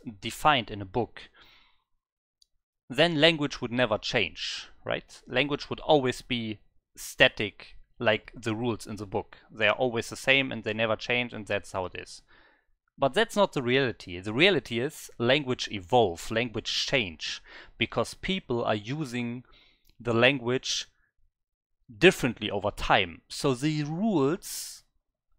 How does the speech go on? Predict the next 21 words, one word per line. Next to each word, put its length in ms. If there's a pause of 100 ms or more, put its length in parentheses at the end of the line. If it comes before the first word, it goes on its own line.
(400)
which 200
are 100
not 220
really 220
rules, 520 (340)
but 180
the, 480 (160)
the 140
definitions 680
of 120
the 60
language 360
have 220
to 80
be 100
changed 560
according 480
to 140
what 260
people 320
do. 340